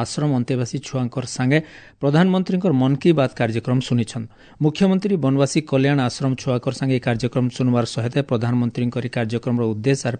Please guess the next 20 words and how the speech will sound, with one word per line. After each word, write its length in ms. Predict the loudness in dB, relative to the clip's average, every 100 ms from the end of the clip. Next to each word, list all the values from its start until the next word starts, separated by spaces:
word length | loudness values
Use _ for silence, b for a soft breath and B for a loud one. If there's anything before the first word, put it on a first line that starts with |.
| -2
ପ୍ରେରଣା 320 | 0 2 2
ଦେଇ 220 | 2 0 -2 b b _
ଦିଗ 200 | 4 4 6
ବାବଦେ 260 | 2 0 -2
ଛୁଆମାନଙ୍କୁ 440 | 0 0 0 -2 -4
ବୁଝେଇଛନ୍। 480 | -4 -4 -6 -6 -14 B B B
ଏ 40 | 0
ଅବସରରେ 360 | 2 0 0
ମୁଖ୍ୟମନ୍ତ୍ରୀ 540 | 0 -2 0 0 0 0
ଆଶ୍ରମ 340 | 0 -2 -2 0
ପରିସରନ 460 | 0 -2 -2 -2 0
ଗୋଟେ 160 | 0 0
ନିମ୍ 300 | 2 2 2
ଚାରା 280 | 2 0 0
ବି 140 | 0 -4 -4 -4
ଯୋଗାଇଛନ୍। 440 | -2 -4 -8 -16 _ _ _ _ _ _ -2
କେନ୍ଦ୍ରୀୟ 380 | 2 4 4 2
ରିଜର୍ଭ 320 | 2 2 0 0
ପୁଲିସ 300 | 0 2 0 -2
ବଳ 180 | 0